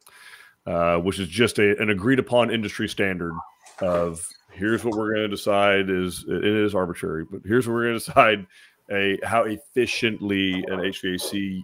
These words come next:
unit runs. Like Justin's telling you and about to tell you, it doesn't tell you the whole story. So, but, but sixteen sear equipment is kind of our, our base s-, spec or specification, and then it could go up from there.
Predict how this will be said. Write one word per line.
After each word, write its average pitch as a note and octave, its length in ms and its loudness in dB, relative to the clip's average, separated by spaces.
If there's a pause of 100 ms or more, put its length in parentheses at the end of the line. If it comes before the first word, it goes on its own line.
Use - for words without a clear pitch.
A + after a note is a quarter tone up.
unit F2 400 -10
runs. F2 460 -8 (460)
Like F#2+ 180 -4
Justin's G#2+ 440 -2
telling A#2 300 4
you G2+ 120 0
and F#2+ 80 -2
about G#2+ 240 -2
to - 80 -6
tell F#2+ 80 0
you, F#2 120 -2
it G#2 120 -8
doesn't A#2 240 0
tell A2 120 2
you G#2 100 4
the F#2 60 0
whole E2 140 -6
story. B1+ 340 -8 (460)
So, F2 340 -6 (240)
but, F#2+ 280 -8
but F#2+ 140 -8 (120)
sixteen D3+ 440 0
sear C#3+ 240 2
equipment G#2+ 480 -2
is F#2+ 200 -6
kind G#2 180 -4
of F#2+ 80 -2
our, E2+ 260 -4 (100)
our E2+ 320 -4 (460)
base A2 300 2
s-, - 260 -8 (220)
spec - 500 2
or G2 60 -10
specification, G#2+ 840 -4 (400)
and G2 140 -6
then G2 100 -2
it - 180 -8
could A#2+ 360 2
go G#2+ 200 2
up - 280 -2
from G2 160 -6
there. F#2 340 -4